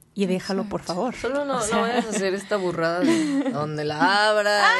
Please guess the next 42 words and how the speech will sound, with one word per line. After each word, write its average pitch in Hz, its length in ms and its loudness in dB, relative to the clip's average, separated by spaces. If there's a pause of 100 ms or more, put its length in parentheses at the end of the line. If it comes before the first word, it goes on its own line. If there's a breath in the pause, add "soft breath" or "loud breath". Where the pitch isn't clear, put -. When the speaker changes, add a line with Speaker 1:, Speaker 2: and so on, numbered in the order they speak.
(140)
Speaker 3:
y 415 140 2
Dios 202 180 0
me 202 140 2
va 196 120 2
a 190 60 2
hablar. 226 680 0
O 214 100 6
sea, 233 180 0
sí 247 140 -2
hay 269 140 2
casos 311 280 2
extraordinarios 233 680 2
Speaker 1:
Sí, 269 60 0
Speaker 3:
en - 60 2
Speaker 1:
sí 226 60 4
Speaker 3:
los 202 100 2
que 233 180 6
Speaker 1:
pasa. - 200 2
Speaker 3:
pasa, 359 380 4
pero 302 120 -2
noventa 214 340 2
y 214 60 2
nueve 233 240 0
punto 277 320 -4
nueve 254 220 -2
por 233 160 -8
ciento 214 240 0
de 233 40 2
las 190 160 2
veces 214 300 -2 (400 loud breath)
no 156 320 0
va 196 80 6
a 190 40 0
pasar, 196 400 2
no 226 300 0
lo 180 180 2
hagas. 180 360 2 (240)
O 175 120 2
sea, 160 400 2 (140)
es 214 240 2
muchísimo 208 500 -2
más. 180 380 -2